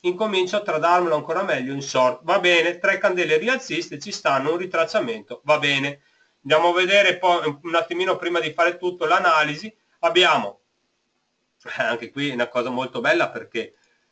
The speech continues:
eh, il metodo favela, una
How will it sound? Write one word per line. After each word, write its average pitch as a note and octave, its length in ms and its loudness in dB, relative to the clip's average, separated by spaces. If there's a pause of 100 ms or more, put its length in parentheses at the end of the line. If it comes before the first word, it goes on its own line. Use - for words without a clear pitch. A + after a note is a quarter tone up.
(220)
eh, A2 240 -2
il A#2 120 -4
metodo D#3 380 0
favela, F3 720 2
una D3+ 440 -2